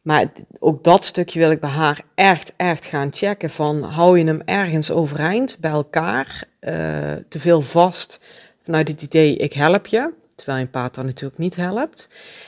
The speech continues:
En dat ga ik er ook afpellen. En dan kan het zomaar zijn dat het paardje in het begin even wat slechter wordt. En in het begin even, zeg ik. En daar ben ik dan eigenlijk nog blij mee ook. Eh,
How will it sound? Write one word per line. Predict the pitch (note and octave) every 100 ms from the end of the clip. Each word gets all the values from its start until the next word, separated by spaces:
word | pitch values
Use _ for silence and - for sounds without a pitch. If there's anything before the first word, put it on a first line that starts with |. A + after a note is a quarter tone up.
| _
En | F3
dat | F#3+ G#3
ga | G#3
ik | F#3+
er | D#3
ook | A2+
afpellen. | - E3+ - - D3 C#3
En | -
dan | F3+ E3+ - -
kan | B3+
het | D4+ D4
zomaar | - C#4 C4 E3+
zijn | D3 G#3 D3+ C#3 A3+ C4+ _ _ _ _ _ _ _ - -
dat | F3+
het | -
paardje | D3 G3+ G3+ E3
in |
het | D#3
begin | F#3 G3
even | D#3+ E3
wat | D3
slechter | - G3 - C#3+
wordt. | B2 C3 - - _ _ _ - _ - - - _ _ _ _
En | F#3+ F#3+ F#3 F3 E3+ E3+ -
in | F#3+
het | F#3
begin | D#3+ D#3+ G3+ G3+ -
even, | F3 D3 C3 B2 B2 C3 D3+
zeg | - C#3+
ik. | C3 C3
En | D#3
daar | D#3+
ben | E3 F3+
ik | F3
dan | D3+ -
eigenlijk | - C4+ G#3 E3
nog | D3+ C3+
blij | D#3+ G3
mee | E3 A#2+ C#3
ook. | A3 - - _ _ _ _ _ - - _ _ _ _
Eh, | - F3+ F3+ D#3